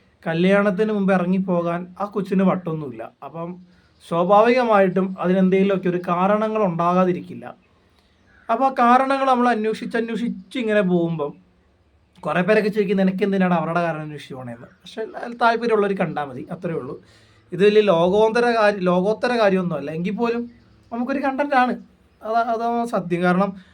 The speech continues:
അവരവരുടെ വീട്ടിലുള്ള കാര്യങ്ങളൊക്കെ ഇങ്ങനെ വന്ന് സോഷ്യൽ മീഡിയയിൽ ഇങ്ങനെ വിതറിക്കൊണ്ടിരിക്കുകയാണ്. അപ്പോൾ നമ്മളെപ്പോലെ റിയാക്ട് ചെയ്യുന്നവർ അതെടുത്ത് റിയാക്ട് ചെയ്യുന്നതിൽ അത്ര വലിയ തെറ്റുണ്ട് എന്നൊന്നും എനിക്ക് തോന്നുന്നില്ല. നമ്മൾ ആരുടെയും വീട്ടിൽ പോയിട്ട് എടുത്തുകൊണ്ട് വരുന്ന സാധനങ്ങളല്ല,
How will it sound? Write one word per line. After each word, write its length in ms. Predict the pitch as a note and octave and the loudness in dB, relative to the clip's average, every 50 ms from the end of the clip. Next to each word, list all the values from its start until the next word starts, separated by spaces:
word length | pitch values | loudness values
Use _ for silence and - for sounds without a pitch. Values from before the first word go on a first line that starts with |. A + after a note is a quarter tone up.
| _ _ _ - | _ _ _ -10
അവരവരുടെ 560 | - D3 F3 A3 B3+ B3+ A#3 A#3 A3+ A3+ A#3+ A#3+ | -6 -2 0 0 2 2 2 2 2 2 0 0
വീട്ടിലുള്ള 400 | A#3 G#3+ F3+ G#3+ G#3+ G#3 G3+ G3 G3+ F#3 | 0 -2 -2 0 0 2 2 2 2 2
കാര്യങ്ങളൊക്കെ 520 | G3 F3+ F3 F#3 F#3+ G3 G3 G3 F#3+ F#3+ G3 F3+ | 2 2 4 2 2 2 2 0 0 0 0 0
ഇങ്ങനെ 180 | F3+ F#3 F#3+ F#3 F3+ | 2 2 2 2 0
വന്ന് 160 | F3 E3+ F3 F3 F3 | 0 -2 -4 -4 -4
സോഷ്യൽ 280 | D3 D3+ D3+ - F3+ E3+ E3+ F3 | -6 -8 -8 -6 -6 -4 -4 -4
മീഡിയയിൽ 240 | F3 E3+ F3+ F3+ F3 E3 | -4 -4 -4 -4 -4 -4
ഇങ്ങനെ 300 | E3 E3 E3 E3 E3 D#3+ - - _ _ - D3+ | -6 -6 -6 -4 -4 -6 -6 -8 _ _ -12 -10
വിതറിക്കൊണ്ടിരിക്കുകയാണ്. 880 | D3+ D3 E3+ F3 F3+ F3 G3+ F#3 F3+ - - - C#3 C3+ B2 B2 B2 E3 - _ _ _ _ _ _ _ _ _ _ _ _ _ _ _ _ - | -8 -4 -4 -4 -2 0 0 0 0 0 -2 -4 -8 -12 -12 -14 -16 -18 -20 _ _ _ _ _ _ _ _ _ _ _ _ _ _ _ _ -20
അപ്പോൾ 200 | G#2+ - - D#3 E3+ | -16 -12 -6 -4 -4
നമ്മളെപ്പോലെ 440 | F3 D3+ C#3+ C#3+ D#3 D#3+ G3+ A#3+ B3+ B3+ B3 | -4 -4 -4 -6 -4 -4 -2 0 0 0 2
റിയാക്ട് 280 | A#3 A3+ A3+ G3+ - A#3+ | 2 2 0 0 -2 -4
ചെയ്യുന്നവർ 320 | A#3 A3+ A3 A3 A3 G#3+ G#3+ | -4 -2 -2 0 0 0 0
അതെടുത്ത് 280 | F#3+ G#3 G3+ G3 F#3 G#3 G3 | 0 0 0 0 0 0 0
റിയാക്ട് 340 | G3 F#3+ F#3 F#3+ F#3 F#3+ F#3 | 2 2 2 2 0 0 -2
ചെയ്യുന്നതിൽ 360 | G#3 G3+ F#3+ F#3+ F3+ F#3 F#3 F#3+ F#3 - | -2 0 0 2 2 0 0 -2 -2 -6
അത്ര 180 | F3 - F3+ A3 G3+ | -4 -2 0 2 2
വലിയ 140 | G3 G3 F#3+ F#3+ | 2 2 2 0
തെറ്റുണ്ട് 400 | F3+ F3+ - F#3 E3+ E3+ D#3+ D#3+ D3 - - F#3 | -2 -2 -2 -2 -2 -2 -2 -4 -4 -6 -6 -4
എന്നൊന്നും 240 | F3 F3+ F3+ F3+ F3+ | -2 2 2 2 2
എനിക്ക് 180 | F3 E3+ F#3 F3+ F#3 | 2 0 0 0 2
തോന്നുന്നില്ല. 420 | F3+ F3+ F3+ F3 D#3+ D3 B2 A#2+ - - D3+ | 2 2 2 2 0 -2 -6 -8 -10 -10 -10
നമ്മൾ 180 | D3+ D3+ E3 F3+ F#3 F#3 | -8 -4 0 2 4 4
ആരുടെയും 320 | F#3 F#3+ F#3+ F#3+ G3 G3 F#3+ | 4 2 2 0 0 0 0
വീട്ടിൽ 260 | F#3 G3+ F#3+ A3 B3 A#3 - | 0 0 0 -2 -2 0 2
പോയിട്ട് 320 | G#3+ G#3 G3 F3+ G3 G#3 G#3 G#3 - _ _ _ _ _ _ - | 2 2 2 0 0 -2 -2 -2 -6 _ _ _ _ _ _ -8
എടുത്തുകൊണ്ട് 400 | - F#3 F3 F3+ G3 F#3+ G3 F#3+ | -4 -4 -2 0 2 2 2 2
വരുന്ന 180 | F3+ F3 F3 F3 F3 | 2 0 -2 -2 -4
സാധനങ്ങളല്ല, 520 | E3+ D#3+ D#3 D#3 D3+ D#3 D3 B2 A#2+ A#2 | -6 -6 -6 -6 -8 -8 -10 -12 -12 -14